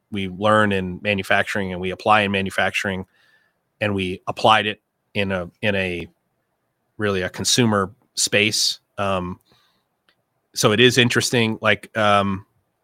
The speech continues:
yeah, there's a video we did where we talked about why we went to the Shaw Classic. It was like a sixty-second promo. All right, cool. I, so I will cover it. I, I do. I, I just wanna make sure that if I'm covering it, it, it is,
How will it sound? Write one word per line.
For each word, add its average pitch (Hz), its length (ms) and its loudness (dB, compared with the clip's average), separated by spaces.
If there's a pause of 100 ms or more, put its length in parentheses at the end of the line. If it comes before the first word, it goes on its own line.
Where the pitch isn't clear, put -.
(1800)
yeah, 113 200 4
there's 104 240 0
a 104 60 0
video 131 300 6
we 104 120 0
did 110 200 2
where 98 140 -2
we 101 60 -4
talked 107 240 0
about 101 200 -2
why 101 280 4
we 95 140 -6
went 95 160 -6
to 98 80 -4
the 92 80 -4
Shaw 92 220 0
Classic. 95 380 -2
It 98 40 -6
was 92 100 -8
like 95 100 -6
a 95 60 -8
sixty-second 98 640 -6
promo. 113 240 -4 (1000)
All 110 80 4
right, 85 100 0
cool. 82 280 -2
I, 131 200 2 (100)
so 147 160 2
I 151 100 8
will 180 220 4
cover 127 320 2
it. 104 100 -2
I, 123 280 4
I 135 40 4
do. 151 420 4
I, 123 160 4
I 127 100 6
just 160 120 0
wanna 151 140 4
make 123 140 4
sure 143 220 4
that 117 120 6
if - 100 0
I'm 107 80 0
covering 120 380 2
it, 104 100 0
it, 98 180 -4
it 110 120 0
is, 110 260 0